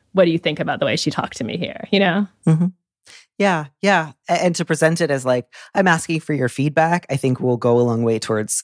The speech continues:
Speaker 2: making your partner feel, uh, non-defensive, which is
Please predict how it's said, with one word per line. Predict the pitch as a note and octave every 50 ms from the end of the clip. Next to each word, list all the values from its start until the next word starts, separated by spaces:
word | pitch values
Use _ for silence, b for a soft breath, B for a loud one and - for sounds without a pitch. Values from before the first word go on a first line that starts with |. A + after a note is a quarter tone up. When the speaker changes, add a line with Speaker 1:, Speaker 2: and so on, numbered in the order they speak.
| - _ _
Speaker 2:
making | D3 B2+ A#2+ - - A2+
your | A2 A2 G#2+
partner | - - A2 G2+ - G2+ G2+ -
feel, | - - - G#2 G2 G#2 G#2 G#2+ - - - _ _ _ -
uh, | G2+ G2+ G#2 G#2+ G2 -
non-defensive, | A#2 B2+ A#2 A2+ G#2+ G#2 - A#2 A2+ - G#2 G#2+ G2+ - - D3 D3+ C#3+ - - - b b b b b b b _ _
which | B2+ A#2 - -
is | A#2 A2 - -